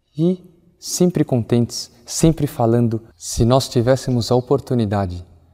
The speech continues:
de conhecer Nicodemos e depois ver Pedro e João, nós veríamos qual dos três era verdadeiramente livre."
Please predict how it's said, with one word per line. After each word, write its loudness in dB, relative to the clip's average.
de 0
conhecer 0
Nicodemos -4
e 0
depois 0
ver -2
Pedro -2
e -2
João, -4
nós -2
veríamos -2
qual 2
dos -4
três -2
era 0
verdadeiramente -2
livre." -6